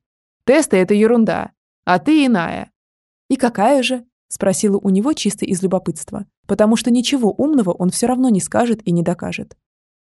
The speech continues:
"Ты Андири". "А обзываться не надо", тут же надулась я, воинственно подбоченясь. "Что?" Герцог уставился на меня со странным выражением на лице. Кажется, дракон совершенно не понимал, что я ему тут говорила.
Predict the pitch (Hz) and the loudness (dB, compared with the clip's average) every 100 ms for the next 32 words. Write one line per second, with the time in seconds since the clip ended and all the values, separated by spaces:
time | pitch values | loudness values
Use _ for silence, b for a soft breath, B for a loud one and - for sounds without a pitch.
0 | - 202 226 226 202 165 - 208 _ _ | 2 4 6 4 4 0 -2 -10 _ _
1 | _ _ _ _ _ - 196 220 233 285 | _ _ _ _ _ -2 0 2 0 2
2 | 214 214 277 330 311 196 214 190 185 _ | 0 0 -2 0 0 0 0 -4 -6 _
3 | _ - 254 214 202 175 180 175 - 214 | _ -6 -2 2 2 0 0 -2 -2 -2
4 | 277 269 185 175 - 185 180 175 175 - | 0 0 -2 -2 -4 -2 -4 -4 -4 -4
5 | - 190 - - _ _ _ - - 220 | -8 -8 -12 -16 _ _ _ -4 2 2
6 | 240 240 _ _ _ _ _ - 180 285 | 2 -4 _ _ _ _ _ -12 -2 0
7 | - 262 196 - 196 262 262 254 247 247 | 0 -4 -4 -2 -2 0 -2 -2 -2 -2
8 | 247 208 - 180 190 247 233 226 180 165 | -2 -4 -4 -2 0 0 0 0 0 -2
9 | 165 165 165 165 - 185 190 _ _ - | -2 -2 -4 -6 -10 -10 -12 _ _ -2
10 | 190 196 202 190 196 247 233 240 247 262 | 0 0 0 0 0 -2 0 -2 0 0
11 | 208 175 170 175 190 294 - 220 175 170 | 0 0 0 0 0 -2 -2 -2 0 0
12 | 226 254 175 175 170 165 180 - | 0 -2 -4 -2 -2 -2 -6 -8